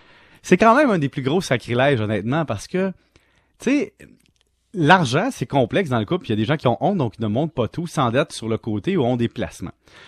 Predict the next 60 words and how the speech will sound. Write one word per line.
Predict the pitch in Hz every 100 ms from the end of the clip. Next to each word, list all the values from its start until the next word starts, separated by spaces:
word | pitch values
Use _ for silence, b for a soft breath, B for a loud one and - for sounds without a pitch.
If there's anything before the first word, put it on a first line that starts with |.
| b b
Bon, | 214
il |
y | 240
a |
deux | 294 320
façons, | 165 - -
deux | 160
raisons | 277 165 127
de | 113
faire | 92
ça. | 85 - 120
La | 135
première | 220 240 311 240
raison, | 139 127 247
c'est | - 131
de |
cacher | - 214 -
de | 277
l'argent | 170 123 196
à | 208
son | 131 117
conjoint, | 156 135 190
conjointe, | 180 120 113 170 233 - b b b b b b _ _ _
parce | - 285 -
que | 262
tu | 262 - 156
le |
veux | 120 208
pour | 131
son | - 123 101
bien. | 92 104 _ _ -
Tu | 147
dis, « | 131
Je |
vais | 143
y | 233
cacher | 247 220 311
de | 233
l'argent, | 139 110 160 247
puis | 147
on |
va |
avoir | 113 147
une | 135
belle | 117 190
retraite | 139 110 117 127
ensemble. » | 113 90 104 92 - B B
Ça, | 359
ça | -
serait | - 160
mon | 156 147 117
genre. | 113 110
Je |
fais | -
pas | 185
ça, | - 330
là, | 269
mais, | 147
tu | - - -
sais, | 269